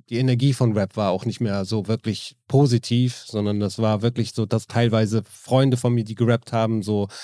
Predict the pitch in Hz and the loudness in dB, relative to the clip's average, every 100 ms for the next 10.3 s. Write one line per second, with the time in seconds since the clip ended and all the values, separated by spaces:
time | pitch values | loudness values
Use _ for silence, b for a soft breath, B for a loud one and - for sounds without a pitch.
0 | B B B B B _ - - 131 117 | B B B B B _ -16 0 4 6
1 | 117 131 - - 131 117 127 165 127 131 | 4 2 -2 0 2 4 6 6 6 6
2 | 120 120 120 104 120 123 170 160 127 107 | 6 4 4 4 4 4 2 2 2 2
3 | 110 104 110 104 - 147 - 123 - - | 2 0 -2 -2 0 0 2 0 0 0
4 | 127 120 147 165 131 127 117 123 123 - | 2 4 6 4 6 4 4 2 0 -2
5 | 147 127 127 170 180 139 127 120 127 120 | -6 -2 4 4 4 4 4 4 4 4
6 | 120 156 131 120 139 127 123 135 117 151 | 4 2 0 -2 4 6 6 4 0 -4
7 | - 127 - 147 139 113 110 107 104 143 | 0 0 2 0 2 2 2 0 -2 -4
8 | - 113 101 98 117 143 b b b b | -4 -4 -4 0 0 0 b b b b
9 | - 120 117 151 147 143 139 123 135 127 | 0 4 6 6 6 6 4 2 2 2
10 | 131 127 | 4 2